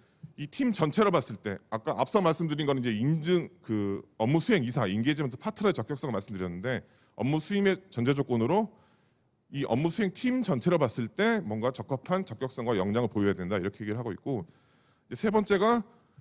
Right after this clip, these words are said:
인증 업무를 위한 존재, 전제 조건이 존재해야 된다 이렇게 얘기를 하고 있습니다. 그래서 일부를 제가 이제 발췌해서 보여드렸는데 좀 쭉 읽어보시면 될 것 같고 이제 여기서 중요한 거는 준거 기준이 적합해야 된다 이런 얘기를 하고 있습니다. 이게 이제 무슨 얘기인지 되게, 어,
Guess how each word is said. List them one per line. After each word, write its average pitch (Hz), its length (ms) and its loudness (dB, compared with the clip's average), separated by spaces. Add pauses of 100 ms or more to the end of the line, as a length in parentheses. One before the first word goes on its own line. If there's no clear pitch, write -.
(140)
인증 160 300 4
업무를 185 300 2
위한 160 180 0
존재, 143 380 2 (120)
전제 139 300 4
조건이 175 440 4
존재해야 127 400 4
된다 107 400 0 (100)
이렇게 101 200 -10
얘기를 110 140 -4
하고 131 120 -6
있습니다. 90 280 -10
그래서 104 60 -12
일부를 143 400 0
제가 127 200 -2
이제 117 100 -4
발췌해서 131 420 -4
보여드렸는데 117 680 -4 (580)
좀 131 160 -12 (200)
쭉 127 180 -8
읽어보시면 135 400 -4
될 101 120 -8
것 117 100 -4
같고 113 180 -4
이제 123 360 -4
여기서 135 260 2
중요한 165 340 2
거는 185 380 4 (1500)
준거 214 400 4
기준이 160 440 2
적합해야 156 380 -2
된다 104 320 -4
이런 123 140 -4
얘기를 127 180 -4
하고 120 120 -10
있습니다. 87 280 -16
이게 87 140 -14
이제 107 160 -10
무슨 101 260 -10
얘기인지 120 220 -6
되게, 104 140 -8
어, 87 100 -8